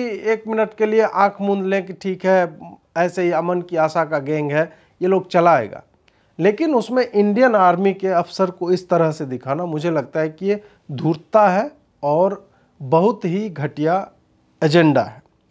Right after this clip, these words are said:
अब आते हैं कि सिनेमा हॉल्स हमने देखा है, मैं यहाँ पर भी कुछ फोटोज लगा रहा हूँ जिसमें एम्प्टी हैं, खाली हैं हर जगह। लेकिन दूसरी तरह Twitter पे क्या चल रहा है कि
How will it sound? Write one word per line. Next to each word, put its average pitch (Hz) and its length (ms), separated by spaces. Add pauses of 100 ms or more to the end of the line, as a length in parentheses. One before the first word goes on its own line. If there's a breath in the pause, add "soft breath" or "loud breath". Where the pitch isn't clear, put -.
(440 soft breath)
अब 226 160
आते 214 320
हैं 220 160
कि 247 340 (320)
सिनेमा 214 420
हॉल्स 143 580 (100)
हमने 175 260
देखा 185 380
है, 113 200 (100)
मैं 139 360 (360)
यहाँ 147 260
पर 165 200
भी 165 80
कुछ 170 280 (360 soft breath)
फोटोज 160 380
लगा 123 260
रहा 120 160
हूँ 180 160
जिसमें 165 360 (140)
एम्प्टी 185 360
हैं, 110 180 (1000)
खाली 202 360
हैं 143 120
हर 127 180
जगह। 120 360 (480 soft breath)
लेकिन 196 760 (1500)
दूसरी 226 520
तरह 214 320
Twitter 220 380
पे 220 160
क्या 196 240
चल 180 200
रहा 170 260
है 175 80
कि 208 380